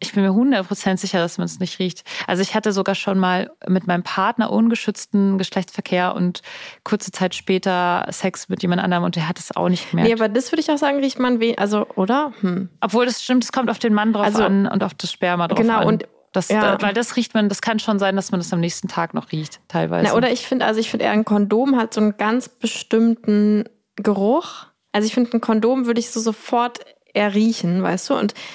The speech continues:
Speaker 2: und so diesen Sexgeruch, da könnte ich auch denken, ja gut, das könnte auch ein Schweiß, vielleicht warst du irgendwie beim Sport und jetzt riecht das halt alles so ein bisschen
Speaker 1: Ja.
Speaker 2: so warm und so schwitzig.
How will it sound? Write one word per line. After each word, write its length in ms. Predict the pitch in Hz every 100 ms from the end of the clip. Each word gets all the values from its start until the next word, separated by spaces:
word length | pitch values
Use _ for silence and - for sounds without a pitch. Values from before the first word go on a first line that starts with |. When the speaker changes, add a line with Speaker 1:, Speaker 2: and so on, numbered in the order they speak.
| - -
Speaker 2:
und 160 | 208 214
so 60 | 214
diesen 200 | 214 214
Sexgeruch, 540 | 208 240 - 240 240
da 140 | 233 214
könnte 240 | 233 220
ich 80 | 214
auch 40 |
denken, 200 | 214 208
ja 120 | 196 196
gut, 300 | 214 - -
das 140 | -
könnte 240 | 226 214
auch 140 | - -
ein 140 | 196 - - -
Schweiß, 480 | - - 185 202 -
vielleicht 240 | 190 -
warst 240 | 190 196 -
du 60 |
irgendwie 180 | 190 190
beim 180 | 190 190
Sport 580 | - - 190 202 208 196
und 60 |
jetzt 220 | 196 -
riecht 180 | 220 208
das 140 | 196 -
halt 140 | 190
alles 300 | - 185 190
so 80 | -
ein 80 | 190
bisschen 260 | 190 190 190
Speaker 1:
Ja. 40 |
Speaker 2:
so 320 | 190 214 208 -
warm 540 | 180 180 185 208 226 220
und 320 | 202 196 196
so 140 | 190
schwitzig. 520 | 185 220 233 - 247